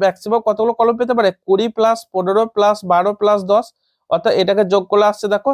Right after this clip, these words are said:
সাতান্নটা, ঠিক আছে? তাহলে সবাইকে কমপক্ষে একটা করে কলম দিলেও অন্ততপক্ষে সাতান্নটা কলম অবশ্যই লাগবে, ঠিক আছে? অর্থাৎ আমাদের অ্যান্সার কোনটা হবে? অপশন সি। কি করলাম? just এদেরকে পূর্ণ সংখ্যা অনুপাতে করে নেবে, তাহলে সেই মানটা আসবে কুড়ি is to পনেরো is to বারো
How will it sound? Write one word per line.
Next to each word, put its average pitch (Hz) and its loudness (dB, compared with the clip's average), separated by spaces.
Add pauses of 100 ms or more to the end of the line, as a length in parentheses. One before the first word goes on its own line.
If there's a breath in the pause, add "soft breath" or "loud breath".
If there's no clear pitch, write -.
(100)
সাতান্নটা, 156 0 (440)
ঠিক 226 -2
আছে? 190 -4 (300)
তাহলে 202 2 (100)
সবাইকে 202 0 (120)
কমপক্ষে 190 -2 (100)
একটা - -6
করে 214 0 (100)
কলম 220 2
দিলেও 262 2 (360 soft breath)
অন্ততপক্ষে 202 -2
সাতান্নটা 208 -2
কলম 226 2 (100)
অবশ্যই 214 -2
লাগবে, 110 -2 (300)
ঠিক 233 -4
আছে? 214 -2
অর্থাৎ 202 0
আমাদের 202 2
অ্যান্সার 185 -2
কোনটা 220 -2
হবে? 254 2
অপশন 190 -4
সি। 131 -8 (400)
কি 214 -2 (100)
করলাম? 233 2 (100)
just 226 0
এদেরকে 202 0
পূর্ণ 190 -2 (100)
সংখ্যা 220 0
অনুপাতে 190 -2
করে 220 2
নেবে, 226 -2 (380)
তাহলে 196 2
সেই 208 0
মানটা 190 0
আসবে 214 -4 (100)
কুড়ি 196 0 (420)
is 185 0
to 220 0 (100)
পনেরো 196 2 (380)
is 190 -2 (100)
to 269 -2 (440)
বারো 170 2